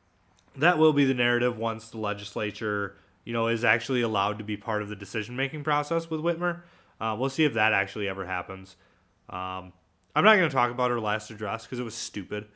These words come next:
Uh, she brought up a bunch of experts that are disagreeing, or that are agreeing with her and kinda groveling to her. It's kinda disgusting. Um, so a bunch of experts, they're like, "Oh, thank you so much, Whitmer, for allowing us to open safely and for allowing us to conduct business." And it's,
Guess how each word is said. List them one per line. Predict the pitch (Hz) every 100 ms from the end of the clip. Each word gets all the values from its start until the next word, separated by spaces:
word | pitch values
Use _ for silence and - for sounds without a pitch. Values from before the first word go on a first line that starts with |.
| _ _ _ _ -
Uh, | 104
she | 101 143
brought | 160 151
up | 143 131
a |
bunch | 131 120
of | 110
experts | 107 - - 117 117
that | 110 101 101
are | 107 107
disagreeing, | 113 117 104 110 113 117
or | 120 113
that | 110 117
are | 110
agreeing | 107 113 113 113
with | 117
her | 117 120 - - -
and | 110 107 -
kinda | 151 151
groveling | 110 104 113 135 143
to | 135 151
her. | 139
It's | 120
kinda | 120 110 104
disgusting. | 98 107 98 - 113 - _ - _ _
Um, | - 104 101 101 101
so | 120 113
a |
bunch | 110 120 117
of | 107
experts, | 113 - 120 113 113
they're | 113 110
like, | 107 104
"Oh, | 101 95
thank | 120 123
you | 123
so | - 117
much, | 117 117
Whitmer, | 131 139 117 90
for | 98 92 - -
allowing | 117 113 123 127
us | 135 131
to | -
open | 135 135 123
safely | 131 123 120 123 113 107
and | 98 - - -
for | 127
allowing | 113 113 117
us | 117 -
to | -
conduct | 120 117 113 113
business." | 113 107 101 -
And | 123
it's, | 147